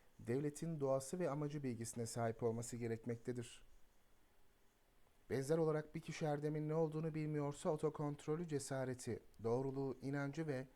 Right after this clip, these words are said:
bunların karşıtlarının anlamını bilemeyecektir. Dolayısıyla doğru davranışlarda bulunamayacaktır. Erdem, insandaki tutkuların ifadesidir.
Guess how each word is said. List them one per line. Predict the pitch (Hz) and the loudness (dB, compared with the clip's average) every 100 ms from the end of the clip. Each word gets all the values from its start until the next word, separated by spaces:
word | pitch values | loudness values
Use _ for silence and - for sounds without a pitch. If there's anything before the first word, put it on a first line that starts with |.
| - - - - - - | -20 -20 -20 -20 -10 -2
bunların | 156 165 175 | 0 2 0
karşıtlarının | 165 147 156 - 170 170 | 0 0 -2 0 0 2
anlamını | 170 156 160 156 147 | 0 -2 0 0 0
bilemeyecektir. | 139 127 117 113 117 - 127 117 | 0 0 0 -2 -4 -4 -4 -2
Dolayısıyla | 120 131 123 120 120 | 0 0 -2 -2 -2
doğru | 117 117 175 | 0 0 2
davranışlarda | 175 165 160 151 151 143 143 143 | 0 0 -2 -4 -2 -2 -2 -4
bulunamayacaktır. | 131 127 110 104 110 107 - 113 - - - - - - - - - - | -2 -2 -2 -4 -4 -4 -6 -10 -10 -20 -20 -20 -20 -20 -20 -20 -20 -8
Erdem, | - 131 143 151 170 - | 2 2 4 2 0 -4
insandaki | 143 147 156 147 151 147 | -2 -2 -2 -4 -4 -8
tutkuların | 139 - 147 139 | -10 -2 0 0
ifadesidir. | 123 113 110 110 110 113 113 - - | -2 0 -2 -2 -6 -6 -8 -10 -20